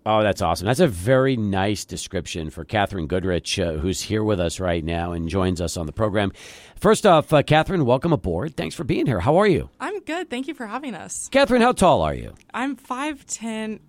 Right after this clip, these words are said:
Speaker 2: My dad's gonna dispute this when he listens to it because he claims I'm shrinking,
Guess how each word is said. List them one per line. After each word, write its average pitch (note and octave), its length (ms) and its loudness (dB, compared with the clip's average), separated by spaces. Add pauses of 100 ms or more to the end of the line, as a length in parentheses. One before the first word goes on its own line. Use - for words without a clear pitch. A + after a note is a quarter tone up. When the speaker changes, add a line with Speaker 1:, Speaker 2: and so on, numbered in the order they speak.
Speaker 2:
My G#3 200 -4
dad's G3+ 320 -2
gonna G3+ 160 -2
dispute F3+ 460 -6
this E3 500 0
when F#3 120 -6
he F3+ 60 -2
listens F3 380 -2
to E3 160 -2
it D#3 80 0
because E3 220 -6
he F3 100 -6
claims F#3 340 -2
I'm F#3 140 -2
shrinking, D#3+ 580 -4